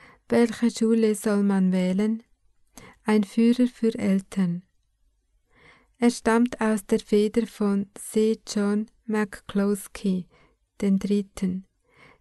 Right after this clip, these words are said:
dem Geistlichen eines Opus Dei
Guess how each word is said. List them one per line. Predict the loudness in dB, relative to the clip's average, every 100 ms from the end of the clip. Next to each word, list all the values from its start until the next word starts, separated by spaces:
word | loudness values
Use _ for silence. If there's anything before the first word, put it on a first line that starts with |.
| 4
dem | 6 6
Geistlichen | 4 4 2 2 4 4 4
eines | 4 2 2 2
Opus | 2 2 2 2 2
Dei | 2 4 2